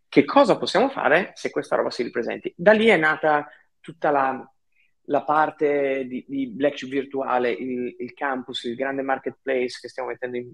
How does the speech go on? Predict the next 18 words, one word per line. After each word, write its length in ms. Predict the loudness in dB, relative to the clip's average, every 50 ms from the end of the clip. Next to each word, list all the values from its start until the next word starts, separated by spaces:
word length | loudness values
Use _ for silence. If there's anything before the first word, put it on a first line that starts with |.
| -20 _
in 120 | -20 -14 -2
piedi 300 | 2 2 4 4 2 0
con, 280 | 2 2 2 2 2 0 -4 -8 -16 -20 -20 -10 0
con 120 | 4 4
le 60 | 4
persone 320 | 4 4 2 2 2 0 0
che 100 | -2 -4
ci 100 | -4 -2
sono 180 | 0 2 2
vicine 400 | 2 2 2 2 2 4 4 4
per 140 | 2 0 0
creare 280 | 2 4 4 4 4 2
contatti, 440 | 0 0 4 6 6 6 4 2 -2
per 120 | -2 -2
creare 240 | 0 0 0 2 2
relazioni, 560 | 2 2 2 2 0 0 2 2 2 2 0
eccetera, 320 | -2 -6 -6 -6 -4 -4
eccetera. 560 | -2 0 0 2 4 4 4 4 2 0 -4